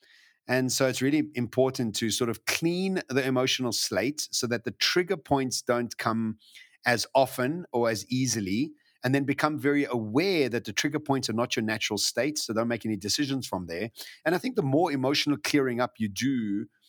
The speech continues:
the more you become aware of the differences between those two states that you have.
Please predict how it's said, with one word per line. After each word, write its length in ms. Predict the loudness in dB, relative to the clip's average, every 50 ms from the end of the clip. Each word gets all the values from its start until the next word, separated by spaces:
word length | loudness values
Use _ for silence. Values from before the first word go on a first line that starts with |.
| _ _ _ _ -2
the 80 | 0 0
more 400 | 2 4 4 4 4 4 4 2
you 520 | 0 0 0 0 2 2 2 2 0 0 -2 _ _ _ _ -4
become 260 | -2 0 2 2 2
aware 640 | 0 -2 -2 0 2 2 2 2 2 0 0 -2
of 100 | -2 -2
the 80 | -2 -4
differences 720 | 0 2 0 0 2 2 0 0 0 0 -2 -2 -4 -4
between 360 | -4 -6 -4 -2 0 0 0
those 140 | 0 -2 -2
two 220 | -2 -2 -2 0 0
states 420 | 0 0 0 0 -2 -2 -2 -4
that 200 | -4 -2 -2 -2
you 80 | -2 0
have. 420 | 0 0 0 0 -2 -4 -6 -8